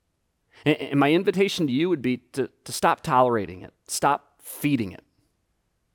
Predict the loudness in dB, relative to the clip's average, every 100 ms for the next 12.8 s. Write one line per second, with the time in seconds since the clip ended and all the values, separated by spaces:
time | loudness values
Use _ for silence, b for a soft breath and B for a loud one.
0 | _ _ _ b b b b -8 -2 4
1 | 6 6 2 0 -2 -2 -2 -2 -2 0
2 | 0 2 4 4 4 4 2 2 -2 -2
3 | -2 -2 -2 -6 -4 -2 -2 -2 -6 -4
4 | -4 -4 -4 -2 0 0 2 4 4 4
5 | 2 0 -2 -4 -2 0 2 2 2 0
6 | -2 -2 0 0 0 -2 -2 -2 -4 -4
7 | -2 -2 -4 -4 -4 -4 -4 -2 0 2
8 | 2 -2 -8 -12 -10 -6 -8 -6 -6 -6
9 | -6 -2 0 -2 -4 -4 -4 -4 -10 -12
10 | -16 _ _ _ _ _ _ _ _ _
11 | _ _ _ _ _ _ -12 -2 -2 -2
12 | -6 -8 0 0 0 -8 -10 -12